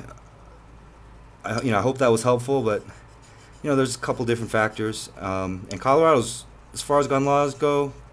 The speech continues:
it's pretty good. At least I found that to be the case. Anyway, I'm gonna get back to this, but this is basically what you can look forward to when, when you come to gunsmithing. A lot of filing. In fact, look at my fingers. This one's bleeding,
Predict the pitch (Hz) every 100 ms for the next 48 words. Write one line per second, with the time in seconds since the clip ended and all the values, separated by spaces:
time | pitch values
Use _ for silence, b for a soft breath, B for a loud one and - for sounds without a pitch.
0 | - - - - - - 131 120 110 95
1 | - - - - - - - - - -
2 | - - 107 110 120 117 117 107 101 98
3 | 95 92 90 101 98 - - - - -
4 | - - - - - - - - - -
5 | - - - - - - - 104 101 92
6 | 95 110 131 131 127 120 120 117 113 110
7 | 107 101 135 160 127 139 135 127 113 117
8 | 113 113 113 117 110 110 113 104 104 101
9 | 107 - - 80 104 98 110 98 101 98
10 | 98 90 87 95 110 117 120 113 101 95
11 | 92 - - - 131 127 127 120 104 113
12 | 101 90 90 92 110 123 113 113 110 110
13 | 110 113